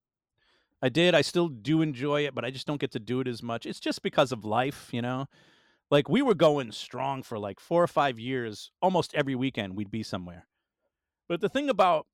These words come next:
paranormal investigation people don't realize is how much work there is involved before and after the investigation. You know, you have to find the client, vet the client,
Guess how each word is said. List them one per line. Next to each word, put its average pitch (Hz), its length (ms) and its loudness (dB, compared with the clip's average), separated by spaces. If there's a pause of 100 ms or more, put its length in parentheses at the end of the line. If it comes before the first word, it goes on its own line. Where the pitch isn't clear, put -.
(400)
paranormal 151 400 0
investigation 127 680 -4
people 139 300 -6
don't 123 240 -6
realize 107 640 -6
is 110 240 -6
how - 320 -2
much 175 500 -4 (440)
work 139 420 -2
there 127 180 2
is 120 160 0
involved 120 800 0 (400)
before 156 540 0
and 131 280 -6
after 139 460 -6 (160)
the 107 80 -6
investigation. 92 880 -14 (400)
You 107 120 -4
know, 113 300 -2
you 143 200 -2
have 143 320 -4
to 127 160 -6
find 143 400 -4
the 147 40 -6
client, 113 560 -4 (380)
vet 117 320 -2
the 127 100 -2
client, 107 500 -6